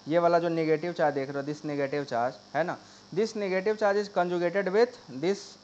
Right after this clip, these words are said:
moiety only। आपका जो दिख रहा है सी double bond O और सी ओ group, इसी के बीच में conjugation है पूरा, जो पूरा conjugation का game है, ये पूरा का पूरा negative charge का इसी के साथ conjugation हो रहा है, है ना,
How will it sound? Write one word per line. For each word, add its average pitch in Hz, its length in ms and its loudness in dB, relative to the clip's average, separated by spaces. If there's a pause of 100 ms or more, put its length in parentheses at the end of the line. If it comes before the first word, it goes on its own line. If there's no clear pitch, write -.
(460)
moiety 156 540 2
only। 110 260 -4 (240)
आपका 170 320 6
जो 185 120 -2
दिख 180 180 -4
रहा 180 120 2
है 180 60 -4
सी 190 180 -4
double 175 280 2
bond 170 220 2
O 165 400 2 (420)
और 139 180 8
सी 170 240 -2
ओ 185 100 2
group, 156 340 0
इसी 214 260 -2
के 214 100 2
बीच 208 200 -2
में 208 120 -6
conjugation 180 600 -2
है 165 120 0 (100)
पूरा, 113 260 -4 (640)
जो 147 60 0
पूरा 170 300 4
conjugation 190 540 -2
का 196 120 0
game 175 340 -2
है, 160 280 -2 (520)
ये 165 120 0
पूरा 180 300 2
का 196 100 -2
पूरा 190 240 0
negative 180 420 -2
charge 185 240 0
का 185 180 -2
इसी 180 280 -4
के 196 100 -2
साथ 180 300 -2
conjugation 165 540 -2
हो 143 140 -2
रहा 120 140 2
है, 117 120 -6
है 139 160 0
ना, 196 100 -2